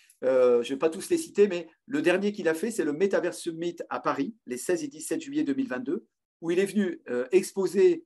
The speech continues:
la puissance de son écosystème, de son entreprise, que vous allez juste découvrir après. Et donc, il est intervenu pour, euh, expliquer les derniers produits innovants qu'il était en, en train de mettre sur le marché. Donc ça, c'était seize et dix-sept juillet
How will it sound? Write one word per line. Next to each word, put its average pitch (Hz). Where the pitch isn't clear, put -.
la 127
puissance 190
de 143
son 143
écosystème, 147
de 131
son 127
entreprise, 185
que 135
vous 123
allez 127
juste 135
découvrir 135
après. 135
Et 135
donc, 160
il 135
est 143
intervenu 147
pour, 160
euh, 123
expliquer 165
les 143
derniers 175
produits 165
innovants 147
qu'il 135
était 139
en, 147
en 139
train 170
de 156
mettre 175
sur 143
le 139
marché. -
Donc 120
ça, 160
c'était 147
seize 156
et 139
dix-sept 139
juillet 139